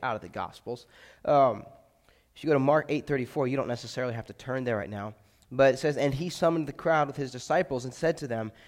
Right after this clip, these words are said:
'If anyone wishes to come after me, he must deny himself and take up his cross and follow me.'" And we talked about this verse 'cause, uh, more or less, Matthew sa-, gives us the same quote of Jesus's. And it's that idea that Jesus is here to build a kingdom.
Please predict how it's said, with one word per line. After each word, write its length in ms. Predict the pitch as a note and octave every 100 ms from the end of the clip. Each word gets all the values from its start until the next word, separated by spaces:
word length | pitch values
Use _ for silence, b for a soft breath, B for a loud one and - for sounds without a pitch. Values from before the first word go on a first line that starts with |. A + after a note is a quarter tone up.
| B B
'If 140 | C3+
anyone 280 | F#3+ G3+ F3+
wishes 240 | F#3 F3
to 80 | D#3+
come 300 | - F3 F#3+
after 320 | F#3+ E3 -
me, 240 | C#3+ F3 D#3
he 120 | D3+
must 200 | D3+ C#3+
deny 360 | D3 C#3+ C#3+ D#3
himself 520 | D3 - C3+ C3+ C3+ B B -
and 120 | C3
take 160 | D3
up 80 | D#3
his 100 | D3
cross 440 | - B2+ A#2+ B2+ C3+
and 100 | B2
follow 300 | A2 A2+ B2
me.'" 240 | F3 - - _ b b b
And 100 | C#3
we 80 | F#3
talked 220 | F#3+ E3+
about 120 | D3
this 260 | D3 - -
verse 300 | C#3 C#3 C#3
'cause, 300 | - B2+ - -
uh, 60 | - -
more 240 | C3+ B2+
or 40 | A#2
less, 320 | D3 C3 -
Matthew 380 | B2+ B2 B2+ B2+
sa-, 260 | - A#2+ -
gives 180 | B2+ A#2
us 100 | A2+
the 100 | A#2
same 280 | - A2+ A2
quote 320 | - C#3+ -
of 80 | F#2+
Jesus's. 560 | G#2+ G#2 F#2 - - - b b b
And 220 | A#2+ A#2+
it's 140 | A#2+ -
that 160 | C3+
idea 520 | B2+ A#2+ F#3+ F3 C#3 B B B
that 100 | A#2+
Jesus 300 | C#3+ F3 D#3+
is 60 | C#3+
here 120 | D3+
to 60 |
build 240 | A#2 B2 A#2+
a 20 |
kingdom. 380 | - C3 A2